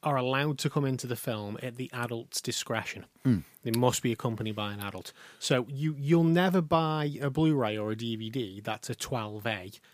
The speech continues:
Speaker 1: It will just be certified a twelves.
Speaker 2: Yeah.
Speaker 1: Um, so, you know, you have to be twelve or over to buy it.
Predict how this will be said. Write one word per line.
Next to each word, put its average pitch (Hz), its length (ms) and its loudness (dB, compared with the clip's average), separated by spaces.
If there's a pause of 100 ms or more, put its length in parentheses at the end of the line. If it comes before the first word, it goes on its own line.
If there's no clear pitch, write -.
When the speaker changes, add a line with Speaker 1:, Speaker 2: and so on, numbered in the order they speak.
Speaker 1:
It 139 160 -2
will 120 140 -2
just 113 320 -4
be 110 260 -6 (100)
certified 107 720 -4
a - 80 -8
twelves. 117 680 -4 (400)
Speaker 2:
Yeah. 110 380 4
Speaker 1:
Um, 104 220 -6
so, 110 380 0 (100)
you 135 140 -4
know, 101 140 -4
you 113 240 -4
have 110 140 -2
to - 60 -16
be 110 60 -8
twelve 104 340 -6
or 104 200 -4
over 101 160 -6
to - 120 -8
buy 101 240 -6
it. 127 200 -8